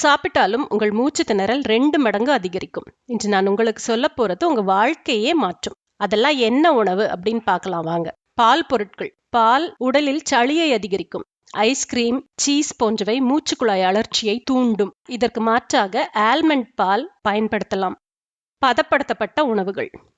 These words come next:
பாக்கெட் உணவுகளில் உள்ள பாதுகாப்பு பொருட்கள் ஆஸ்துமாவை தூண்டும். எம் எஸ் ஜி,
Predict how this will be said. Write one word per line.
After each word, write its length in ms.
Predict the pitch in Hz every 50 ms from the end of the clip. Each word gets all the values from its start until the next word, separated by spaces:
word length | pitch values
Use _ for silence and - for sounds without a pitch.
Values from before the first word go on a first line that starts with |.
| _ _ _ -
பாக்கெட் 460 | 233 226 240 254 - - 330 320 -
உணவுகளில் 580 | 247 226 214 196 208 185 185 180 190 247 294 - -
உள்ள 200 | 214 214 214 208
பாதுகாப்பு 680 | 202 - 202 196 220 226 285 - 294 277 - 254 -
பொருட்கள் 460 | - 202 185 175 - - - 190 254
ஆஸ்துமாவை 920 | 294 254 220 233 - - - _ _ - 254 233 208 180 190 240 269 - _
தூண்டும். 500 | - 302 285 285 262 247 214 196 160 - _ _ _ _ _ _ _ _ _ _ _ _ -
எம் 240 | 226 220 233 254 294
எஸ் 240 | 330 330 - -
ஜி, 340 | - - 214 226 226 233 -